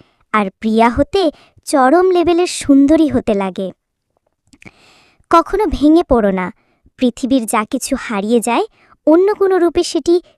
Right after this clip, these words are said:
ঠিকই আবার ফিরে আসে জীবনে। যেটা সহজে পাওয়া যায়, সেটা হলো কষ্ট। যেটা কষ্ট করে পেতে হয়, সেটা হলো সম্মান।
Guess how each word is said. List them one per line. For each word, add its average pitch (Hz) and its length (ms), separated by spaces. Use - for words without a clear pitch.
ঠিকই 370 380
আবার 262 280
ফিরে 262 260
আসে 208 260
জীবনে। 180 400
যেটা 233 240
সহজে 226 440
পাওয়া 208 300
যায়, 294 240
সেটা - 360
হলো 240 300
কষ্ট। - 400
যেটা 214 300
কষ্ট - 360
করে 349 240
পেতে 330 260
হয়, 285 220
সেটা - 320
হলো 226 260
সম্মান। 190 540